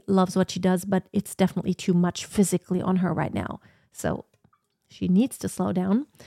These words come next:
Uh, we'll see. <laughs> Um, but just ask yourself, who are you surrounding yourself with? Do those people inspire you? Do they,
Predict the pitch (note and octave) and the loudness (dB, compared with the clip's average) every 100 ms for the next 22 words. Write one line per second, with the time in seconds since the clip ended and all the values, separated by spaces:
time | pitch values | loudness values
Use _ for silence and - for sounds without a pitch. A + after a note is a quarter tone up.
0 | - - _ _ - G3+ F#3+ F#3 F3 _ | -20 -20 _ _ -2 2 4 2 0 _
1 | _ _ _ _ _ _ _ G3+ G3+ B3 | _ _ _ _ _ _ _ -6 -2 -2
2 | G#3+ _ A#3 - - - _ _ _ - | -2 _ -2 -2 -6 -20 _ _ _ -20
3 | - _ _ - A3 G#3+ B3+ A#3+ - A3 | -20 _ _ -2 2 4 2 -2 2 2
4 | - A3 G3+ G3 F#3 F#3 - - _ _ | 2 0 0 0 0 -2 -8 -20 _ _
5 | _ _ _ _ _ _ - C#4 C4+ B3 | _ _ _ _ _ _ -6 2 4 4
6 | A#3+ - G#3 G3 G3 F#3+ F3+ F#3 F3+ F#3 | 2 0 2 4 6 4 2 -2 -2 -2
7 | F#3 _ - _ _ _ _ - A3 C4+ | -2 _ -20 _ _ _ _ 2 6 6
8 | C4+ - A#3+ A3+ G3+ - - F#3+ F3+ F#3 | 6 2 0 2 2 0 2 4 4 4
9 | F#3 A3 G3+ G3 | 2 4 6 6